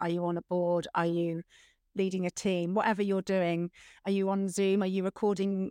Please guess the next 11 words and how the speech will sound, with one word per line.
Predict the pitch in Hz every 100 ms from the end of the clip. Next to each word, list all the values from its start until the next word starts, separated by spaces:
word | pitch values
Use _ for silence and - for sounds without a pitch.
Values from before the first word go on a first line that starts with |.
| - _ _
new | 196 208 196
videos | 185 196 202 196
for | -
an | 190
online | 196 190 190
course | 214 202 202
you're | 185
creating | - 202 202 202
if | -
you're | 190
a, | 185